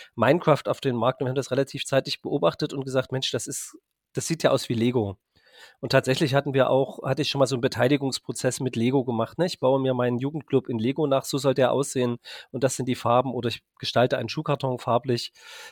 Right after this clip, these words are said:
Ähm, und insofern dachte ich, das ist ja noch viel cooler, ja? Ich,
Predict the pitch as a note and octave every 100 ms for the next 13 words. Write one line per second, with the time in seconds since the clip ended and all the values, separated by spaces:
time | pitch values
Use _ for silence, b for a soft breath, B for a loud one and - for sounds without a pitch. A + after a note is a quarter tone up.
0 | - B2+ A#2 B2 B2 A2+ - _ _ B2+
1 | B2+ C3+ D3+ D3 C#3 C3+ C#3+ - D#3+ D3
2 | C#3+ - C#3+ - D#3+ D3+ G2+ A#2 E3 D#3+